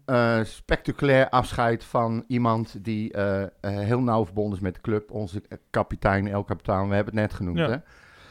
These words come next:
Speaker 1: En echt uitgepakt met, eh, speciaal ontworpen, eh,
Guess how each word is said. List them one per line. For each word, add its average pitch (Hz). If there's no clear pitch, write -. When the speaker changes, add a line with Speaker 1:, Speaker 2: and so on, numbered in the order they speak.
Speaker 1:
En 143
echt 151
uitgepakt 147
met, 117
eh, 104
speciaal 131
ontworpen, 120
eh, 104